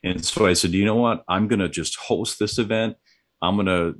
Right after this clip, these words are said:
bring helicopters into it. I'm gonna pair it with great wine and great champagne and great food, and we'll just be outside." And I had ten people show up, Mike, and they were all guys.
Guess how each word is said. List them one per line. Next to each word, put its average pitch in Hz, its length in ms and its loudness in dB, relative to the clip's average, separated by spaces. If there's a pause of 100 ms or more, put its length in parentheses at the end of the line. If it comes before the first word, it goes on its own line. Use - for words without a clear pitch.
bring 95 360 0
helicopters 101 760 -2
into 98 260 0
it. 92 140 -4
I'm 85 160 -6
gonna 80 180 -4
pair 92 340 0
it 82 100 -2
with 85 220 -4
great 95 320 0
wine 87 320 -2
and 78 120 -6
great 87 240 -6
champagne 85 500 -4
and 76 100 -6
great 85 240 -2
food, 87 360 -2
and 76 220 -4
we'll 80 120 -6
just - 240 -8
be 78 100 2
outside." 82 540 0 (540)
And 101 100 2
I 117 60 4
had 175 240 4
ten 127 240 6
people 110 320 4
show 73 320 2
up, 104 220 -4 (120)
Mike, 110 300 0
and 98 100 2
they 85 60 2
were 80 140 -2
all 80 200 -2
guys. 65 540 -8